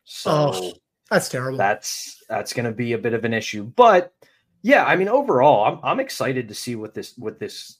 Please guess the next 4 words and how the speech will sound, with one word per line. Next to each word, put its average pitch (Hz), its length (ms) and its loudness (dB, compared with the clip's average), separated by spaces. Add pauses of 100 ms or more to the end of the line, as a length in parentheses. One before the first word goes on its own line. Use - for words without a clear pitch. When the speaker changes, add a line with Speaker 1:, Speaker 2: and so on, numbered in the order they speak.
Speaker 1:
looks 123 300 -8
like, 90 440 -10
because 104 720 -8 (540)
it's 143 500 -2